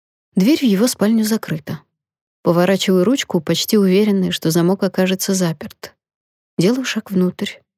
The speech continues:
ступаю на холодный паркет. В середине комнаты на чудесном зелёно-золотом восточном коврике стоит большая двуспальная кровать. На стенах фото в красивых рамках, лодки и водоёмы.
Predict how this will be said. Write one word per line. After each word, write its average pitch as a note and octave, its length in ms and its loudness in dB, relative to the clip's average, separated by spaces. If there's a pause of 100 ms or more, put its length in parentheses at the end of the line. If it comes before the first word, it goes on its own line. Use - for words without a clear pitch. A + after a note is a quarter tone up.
ступаю F#3+ 500 0
на G3+ 80 2
холодный E3+ 460 0
паркет. - 640 -8 (800)
В - 60 -8
середине A#3+ 520 4
комнаты C4 540 2
на F#3+ 180 4
чудесном G#3+ 560 0
зелёно-золотом F#3+ 840 2
восточном E3+ 560 -2
коврике A#3 540 -2
стоит C4+ 340 0
большая G#3 380 0
двуспальная F#3 580 0
кровать. E3+ 560 -6 (640)
На F#3 140 2
стенах D#3+ 480 -4
фото C4+ 320 0
в - 60 -16
красивых A3 500 0
рамках, G#3 560 -2
лодки G3+ 480 -2
и E3 100 0
водоёмы. F3+ 680 0